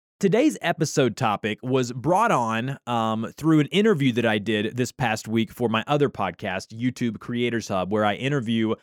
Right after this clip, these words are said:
uh, YouTubers and I talk with them about their journey. I ask them about different things that they do to grow their channel and whatnot. So, um, throughout this interview, it, it,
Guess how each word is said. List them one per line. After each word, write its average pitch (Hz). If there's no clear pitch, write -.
uh, 101
YouTubers 143
and 139
I 135
talk 175
with 151
them 143
about 123
their 139
journey. 120
I 113
ask 110
them 120
about 110
different 113
things 117
that 104
they 110
do 107
to 104
grow 104
their 101
channel 98
and 98
whatnot. 87
So, 120
um, 131
throughout 247
this 160
interview, 120
it, 131
it, 139